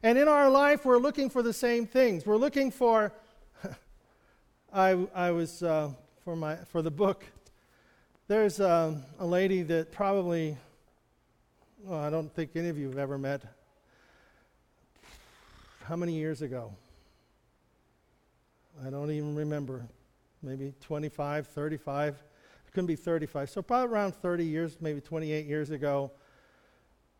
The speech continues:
an individual, um, their child was killed in a car accident. And being able to be with that person and help them through that process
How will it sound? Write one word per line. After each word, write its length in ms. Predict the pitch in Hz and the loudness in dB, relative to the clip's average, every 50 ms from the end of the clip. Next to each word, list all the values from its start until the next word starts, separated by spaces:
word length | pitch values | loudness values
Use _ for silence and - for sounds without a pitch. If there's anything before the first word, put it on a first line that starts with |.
| _ _ _ - | _ _ _ -4
an 80 | 202 208 | 0 0
individual, 800 | 220 220 208 196 208 226 220 143 175 185 175 170 170 170 165 151 - - - - - - | 2 2 4 6 6 6 6 4 2 0 2 2 2 0 -2 -6 -12 -20 -20 -20 -18 -12
um, 500 | 175 160 151 151 147 147 143 143 139 127 - _ _ _ - | -10 -8 -6 -6 -6 -6 -8 -10 -10 -12 -14 _ _ _ -12
their 180 | 170 165 165 156 | -6 -4 -4 -4
child 360 | - 196 185 180 175 165 135 | 0 0 0 2 2 0 -2
was 160 | 147 131 - | -4 -8 -6
killed 260 | - - 165 147 135 | -4 -4 -4 -2 -2
in 100 | 139 127 123 | -4 -8 -8
a 40 | 120 | -10
car 240 | - - 196 208 202 | -6 -4 -2 -2 -2
accident. 460 | 170 143 - - - 110 104 95 - - _ _ _ _ _ _ _ _ _ _ _ _ _ _ _ _ _ _ _ _ _ _ _ _ - | -2 -4 -8 -12 -16 -16 -16 -16 -20 -20 _ _ _ _ _ _ _ _ _ _ _ _ _ _ _ _ _ _ _ _ _ _ _ _ 0
And 420 | 190 196 196 190 185 185 185 175 - - - - _ _ _ _ _ _ _ _ _ _ _ _ _ _ _ _ - 180 131 | 2 4 4 4 2 0 -2 -6 -8 -10 -18 -20 _ _ _ _ _ _ _ _ _ _ _ _ _ _ _ _ -16 -14 -6
being 360 | 123 208 233 233 240 240 214 208 | -4 0 2 2 2 4 4 4
able 220 | 208 202 202 202 | 4 4 2 0
to 560 | 196 - - 196 180 170 160 156 151 151 151 147 _ _ _ _ _ _ _ _ _ _ _ _ _ _ _ _ _ _ _ _ _ _ _ _ 139 135 | 0 -2 -2 0 2 2 0 0 -2 -4 -8 -12 _ _ _ _ _ _ _ _ _ _ _ _ _ _ _ _ _ _ _ _ _ _ _ _ -10 -6
be 200 | 190 208 214 214 | -4 -2 -2 0
with 200 | 190 185 165 - | 0 0 0 2
that 240 | 190 175 170 170 | 2 0 0 0
person 580 | - - 190 185 180 - - 151 135 135 131 131 _ _ _ _ _ _ _ _ - | -2 -4 -2 -2 -2 -6 -8 -10 -8 -8 -12 -14 _ _ _ _ _ _ _ _ -6
and 260 | 165 165 165 165 160 | -4 -2 -2 -2 -2
help 320 | 147 135 190 202 208 202 - | -2 -2 -2 -2 -2 -2 -2
them 220 | 208 196 180 175 | -2 -2 -2 -4
through 260 | - - - 190 180 | -6 -6 -4 -4 -2
that 240 | 160 165 160 156 151 | 0 0 0 -2 -2
process 800 | - - 185 185 185 185 - - 151 127 120 127 120 - - | -4 -2 0 0 0 0 -2 -4 -6 -6 -6 -10 -14 -20 -20